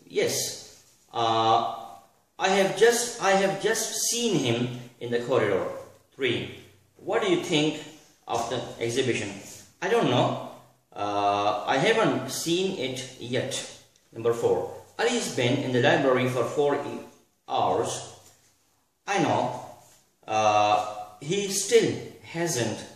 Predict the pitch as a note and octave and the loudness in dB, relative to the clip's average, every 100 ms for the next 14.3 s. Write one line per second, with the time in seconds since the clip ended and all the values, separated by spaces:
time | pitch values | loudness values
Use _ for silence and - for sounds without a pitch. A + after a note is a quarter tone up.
0 | - _ - D#3 B2+ A#2 - - - - | -20 _ -4 -2 0 -2 -6 -12 -18 -10
1 | A2 G2+ B2 B2 A2+ G#2 G2 F#2 - - | -10 -6 -6 -4 -6 -8 -10 -16 -20 -12
2 | - - - - - _ - G#2 F#2 F#2 | -10 -8 -10 -16 -20 _ -10 -2 -2 -2
3 | - - C#3+ C#3+ C3+ F3+ - - - A2+ | -4 -8 -4 -2 0 0 0 -2 -2 0
4 | A2+ - G2+ F#2+ A2+ G#2 G#2 G2+ G#2 G2 | 0 0 -2 -2 -2 -2 -2 -2 -4 -8
5 | G2 F#2+ - - - B2 B2 D#3 - F3+ | -10 -12 -12 -12 -10 -2 0 0 -2 -4
6 | - - - _ - A2+ A#2 A#2 A#2+ D3+ | -6 -12 -20 _ -4 -4 -4 -4 -2 0
7 | D#3+ D#3 D#3 D#3 - G#2+ - G#2+ G2+ F#2 | 2 2 0 -2 -2 -2 -2 -2 2 2
8 | F2+ G#2 G2+ B2 B2 A#2 G2 G2+ F#2+ - | 2 -2 -4 0 0 0 -2 -2 -2 -2
9 | G2 A2 D3+ - - - - B2 E3 - | -2 2 2 0 -6 -10 -6 -2 -2 -6
10 | - - A2+ A#2+ A#2+ B2+ B2+ B2+ - A#2+ | -14 -6 0 0 0 -2 -6 -10 -4 -2
11 | D3+ - - - _ F#2+ F#2 F2+ E2 E2+ | -2 -6 -12 -20 _ -6 -6 -6 -6 -6
12 | F2 D#2+ D#2+ F#2 D3 - - - - - | -4 -4 -4 0 0 0 -4 -8 -16 -20
13 | - A2 A2+ A#2 A2+ G2 F#2 F2+ F2 F2+ | -6 -2 -2 -4 -4 -2 -2 -2 -2 -2
14 | F2 - - | -4 -6 -12